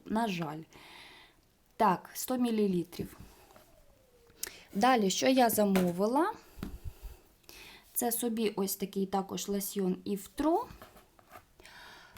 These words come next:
А, по відгуку клієнтки, м, е, Юлічки. Юлічка — це, е, також блогер на YouTube. Здається, у неї канал називається Юлія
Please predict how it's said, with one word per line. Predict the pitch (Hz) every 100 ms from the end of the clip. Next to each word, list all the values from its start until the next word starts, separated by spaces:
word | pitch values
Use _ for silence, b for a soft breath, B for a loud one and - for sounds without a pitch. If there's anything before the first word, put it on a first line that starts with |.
| B -
А, | 214 220 220 214 208 -
по | - 285 294
відгуку | 247 262 226 214 220 220 226 233 214
клієнтки, | 220 233 233 254 247 - - 214 208
м, | 202 196 - -
е, | 202 190 196
Юлічки. | 202 202 208 208 - - 294 311
Юлічка — | 226 226 226 214 - 196 196
це, | - 190 190 190 190 B B B B B _ _ _ _ _ - 208
е, | 214 208
також | 247 247 226
блогер | 202 226 247 220 208
на | 220 214
YouTube. | 214 214 294 370 554 - - B B B B B
Здається, | 190 226 240 294 269 233
у |
неї | 240 226
канал | 214 220 254
називається | 247 202 202 214 226 214 208 - - 202 196 185 -
Юлія | 185 214 214 208 196